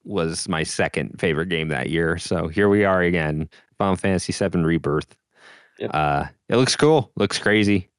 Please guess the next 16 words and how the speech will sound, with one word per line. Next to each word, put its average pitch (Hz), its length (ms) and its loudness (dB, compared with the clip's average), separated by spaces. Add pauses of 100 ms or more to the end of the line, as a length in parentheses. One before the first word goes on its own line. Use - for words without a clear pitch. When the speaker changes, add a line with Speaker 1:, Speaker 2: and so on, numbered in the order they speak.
(180)
Speaker 1:
I, 87 280 0
I'm 92 100 4
really 92 320 4
curious 101 280 2
to - 40 -8
see - 80 -2
how 101 140 2
they 98 160 2
turn 98 480 0 (140)
that 90 240 0
game 101 220 2
into 98 200 4
an 90 80 4
open 90 260 2
world 92 240 2
game. 76 300 0